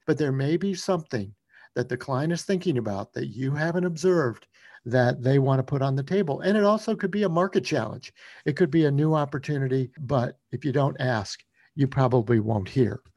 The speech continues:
You know, taken together, all these things say, you know, I don't know how many times I've heard people, especially in the service business, say, "I know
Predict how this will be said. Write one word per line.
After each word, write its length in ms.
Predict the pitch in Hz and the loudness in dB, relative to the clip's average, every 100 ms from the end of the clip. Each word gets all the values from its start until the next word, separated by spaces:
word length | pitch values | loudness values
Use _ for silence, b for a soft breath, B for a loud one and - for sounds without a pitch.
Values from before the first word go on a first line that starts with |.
| _ _ B B | _ _ B B
You 80 | 208 | 8
know, 100 | 220 | 8
taken 360 | - 262 262 185 | 10 6 6 4
together, 480 | 151 135 139 123 - | 6 4 6 4 4
all 220 | 139 156 | 2 2
these 300 | 143 127 - | 4 0 2
things 280 | 139 127 - | 0 0 0
say, 200 | 123 117 | 0 0
you 120 | 135 | -2
know, 220 | 123 117 - - - | -2 -4 -10 -18 -14
I 260 | - 160 175 | -12 -6 0
don't 140 | 185 | 4
know 80 | 160 | 4
how 140 | 143 | 4
many 200 | 156 143 | 2 0
times 300 | 135 135 127 | 0 -2 -2
I've 140 | 131 123 | -2 -2
heard 200 | 147 135 | -4 -4
people, 360 | 147 139 131 B B B | -6 -8 -10 B B B
especially 460 | 139 - 175 185 151 | -4 -2 -4 -2 -2
in 100 | 135 | -4
the 80 | |
service 440 | 117 160 160 147 - | -4 -4 -4 -4 -6
business, 500 | 120 98 120 101 - B B - | -8 -8 -10 -14 -16 B B -4
say, 420 | 175 143 135 131 - | 0 2 0 -2 -4
"I 480 | 151 156 160 165 - b 131 | 0 0 0 -2 -4 b -4
know 600 | 139 160 147 123 123 | 2 2 4 2 0